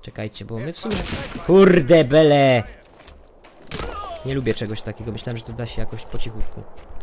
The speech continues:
Przecież to jest całkiem fajny bajer, moi, moi kochani, ja nie wiem, dlaczego my z niego nie korzystamy. Czekajcie, no i to bierze na raz, to jest fajne. Więc jak się dobrze zsynchronizuje, to będzie okej. Tutaj coś jest? Nie bardzo.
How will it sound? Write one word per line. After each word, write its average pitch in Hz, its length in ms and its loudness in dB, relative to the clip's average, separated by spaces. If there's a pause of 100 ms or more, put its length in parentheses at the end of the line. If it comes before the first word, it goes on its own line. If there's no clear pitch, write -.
(500)
Przecież - 160 -14
to - 80 -10
jest 175 180 -8
całkiem 190 260 -8
fajny 165 260 -10
bajer, 156 280 -8
moi, 117 160 -8 (500)
moi 113 200 -2
kochani, 123 220 -4
ja 123 60 -6
nie 143 80 -6
wiem, 156 100 -6
dlaczego 147 300 -8
my 147 120 -6
z 135 40 -14
niego 147 180 -8
nie 143 100 -10
korzystamy. 131 500 -10 (1040)
Czekajcie, 113 520 -12
no 143 80 -10
i 131 60 -8
to 175 120 -8
bierze 180 220 -6
na 165 120 -6
raz, 123 200 -4
to - 100 -12
jest 107 180 -10
fajne. 110 300 -12 (1200)
Więc 117 300 -12 (200)
jak 120 140 -12
się 127 140 -10
dobrze 143 260 -8
zsynchronizuje, 135 720 -10
to 127 100 -14
będzie 127 300 -10
okej. - 280 -14 (260)
Tutaj 123 240 -10
coś 117 180 -12
jest? 156 340 -12
Nie 120 100 -10
bardzo. 101 340 -14